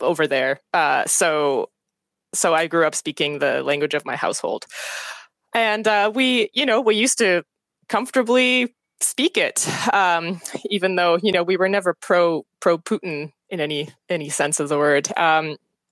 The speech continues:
but, uh, now we're really rethinking our, our relationship with the language. Uh, we have friends in, um, in, in Kiev,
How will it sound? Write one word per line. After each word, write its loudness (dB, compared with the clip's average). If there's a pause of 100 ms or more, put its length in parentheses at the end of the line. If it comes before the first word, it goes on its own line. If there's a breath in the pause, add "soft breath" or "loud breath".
(100)
but, 0
uh, 2
now 0
we're 0
really 4
rethinking -2
our, 4
our 2
relationship -2
with -8
the -4
language. -4
Uh, 0
we -2
have 0 (600 loud breath)
friends 0
in, -2
um, 0 (280)
in, -2
in -4
Kiev, 0